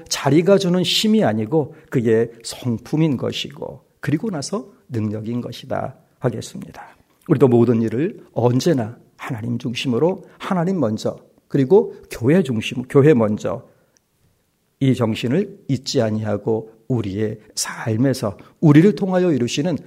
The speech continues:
하나님의 뜻, 나의 뜻이 아니고 우리를 통하여 이루시는 하나님의 뜻이 무엇인지 늘 겸손히 돌아보는 하나님의 백성 되기를 간절히 소원합니다. 그리고 또 한 가지 보게 되면 이제 우리에게 유명한 야긴과 보아스입니다.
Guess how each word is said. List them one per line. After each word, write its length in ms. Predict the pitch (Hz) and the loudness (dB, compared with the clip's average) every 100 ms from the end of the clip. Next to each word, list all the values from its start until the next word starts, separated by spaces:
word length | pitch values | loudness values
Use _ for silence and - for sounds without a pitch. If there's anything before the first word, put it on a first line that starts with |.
| - | -12
하나님의 580 | - 185 147 131 101 - | -10 -6 -4 -4 -6 -4
뜻, 180 | 117 - _ _ | -6 -6 _ _
나의 280 | - 107 123 | -8 -4 -2
뜻이 300 | 139 170 165 | -2 -2 2
아니고 420 | 131 131 214 226 - - | 2 4 4 4 0 -6
우리를 360 | 165 143 175 202 | 2 6 6 6
통하여 340 | 175 151 143 | 2 4 4
이루시는 400 | 117 117 131 165 - - - | 4 2 2 0 -2 -16 -16
하나님의 440 | - 190 196 190 | -4 0 0 0
뜻이 260 | 175 143 151 | -2 -2 -2
무엇인지 720 | 110 113 - 120 123 127 - | 0 0 0 -2 0 -2 -2
늘 240 | 139 127 131 | 4 6 6
겸손히 460 | 123 101 - 110 | 2 -2 -2 -2
돌아보는 580 | 101 104 101 104 120 185 - - | 0 0 2 2 2 0 -4 -4
하나님의 400 | 156 123 117 107 | 2 4 4 2
백성 380 | 107 - 110 | 0 -2 -2
되기를 480 | 101 98 107 107 - | -2 -2 0 0 -2
간절히 420 | - 101 101 110 | -8 -6 -4 -4
소원합니다. 800 | 117 104 104 104 104 98 - - - _ _ _ _ _ _ _ _ - - - - | -2 0 -2 -2 -6 -8 -12 -16 -20 _ _ _ _ _ _ _ _ -20 -20 -14 4
그리고 220 | 175 170 | 6 8
또 120 | 185 | 8
한 140 | 175 170 | 8 6
가지 200 | 151 143 | 6 6
보게 260 | 127 120 | 6 6
되면 500 | 117 117 131 127 127 - | 6 6 6 6 0 -2
이제 200 | 127 120 | 2 4
우리에게 340 | 120 123 131 | 6 4 4
유명한 380 | 113 113 117 170 196 - 127 | 2 2 4 2 2 -6 -2
야긴과 680 | 110 110 113 113 113 113 113 - _ | 0 0 -2 2 4 4 2 -8 _
보아스입니다. 1080 | - 104 98 - 113 107 95 - - - | -4 -2 -2 0 -2 -2 -4 -10 -12 -16